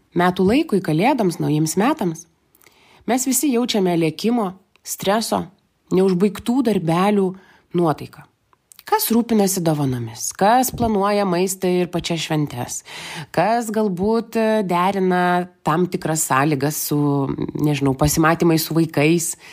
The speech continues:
em, tetų, giminių lankymą. Bet šituo laikotarpiu mes kai ką tikrai labai dažnai pamirštame. Du svarbius dalykus. Tai yra, patys save pamirštame, savo poreikius ir pamirštame savo antrąją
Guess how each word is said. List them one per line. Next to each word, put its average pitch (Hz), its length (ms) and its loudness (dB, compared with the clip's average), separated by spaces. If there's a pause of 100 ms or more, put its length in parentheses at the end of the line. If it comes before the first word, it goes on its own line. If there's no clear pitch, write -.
(340)
em, 156 640 0 (180)
tetų, 175 300 0 (180)
giminių 180 460 2
lankymą. 156 480 -2 (840)
Bet 208 220 2
šituo 240 240 2
laikotarpiu 233 460 2
mes 190 340 2
kai 190 160 -2
ką 202 160 2 (160)
tikrai 302 320 0
labai 202 180 2
dažnai 180 300 2
pamirštame. 151 680 -2 (520)
Du 202 140 2
svarbius 180 420 2
dalykus. 160 460 0
Tai 165 100 2
yra, 165 160 2
patys 165 400 0
save 147 240 0
pamirštame, 262 600 2
savo 139 260 -2
poreikius 233 580 0 (460)
ir 170 100 2
pamirštame 196 500 2
savo 196 260 0
antrąją 185 300 2